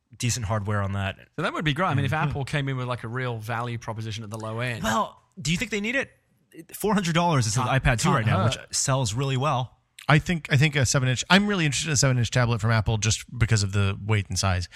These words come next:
Speaker 3: I think the closer you can get to mimicking a paperback book, the better off you are.
Speaker 2: Yeah. So
Speaker 1: And,
Speaker 2: what do you
Speaker 1: uh,
Speaker 2: think? Do you think they're gonna do it?
Speaker 3: I don't.
Speaker 2: You don't?
Speaker 3: I, I think that they're testing the waters.
Speaker 1: I think they're gonna do it, uh, and the big advantage, even though,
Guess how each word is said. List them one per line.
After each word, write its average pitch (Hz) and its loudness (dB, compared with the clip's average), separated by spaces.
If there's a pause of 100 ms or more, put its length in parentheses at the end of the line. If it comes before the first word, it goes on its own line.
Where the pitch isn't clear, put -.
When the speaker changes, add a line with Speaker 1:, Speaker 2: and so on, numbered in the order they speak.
(240)
Speaker 3:
I 120 6
think 131 4
the 131 2
closer 139 4
you 127 0
can 127 2
get 123 0
to 123 4
mimicking 110 2
a 104 0
paperback 104 2
book, 107 0
the 101 -2
better 95 2
off 92 0
you 101 -2
are. 92 -2 (260)
Speaker 2:
Yeah. 110 -4
So 151 0
Speaker 1:
And, 170 4
Speaker 2:
what 160 4
do - 4
you 165 4
Speaker 1:
uh, 151 0
Speaker 2:
think? 151 0
Do - -2
you 139 -2
think 151 -4
they're 143 -2
gonna 143 -2
do 131 -6
it? - -12 (340)
Speaker 3:
I 123 8
don't. 104 0 (200)
Speaker 2:
You 139 -6
don't? 123 -6 (160)
Speaker 3:
I, 120 2
I 127 6
think 123 2
that 120 0
they're 113 2
testing 107 2
the 98 0
waters. 98 0 (220)
Speaker 1:
I 127 2
think 139 0
they're 139 2
gonna 139 2
do 131 2
it, 131 -2 (160)
uh, 123 0
and 120 0
the - -2
big 131 2
advantage, 113 0
even 135 -2
though, 117 2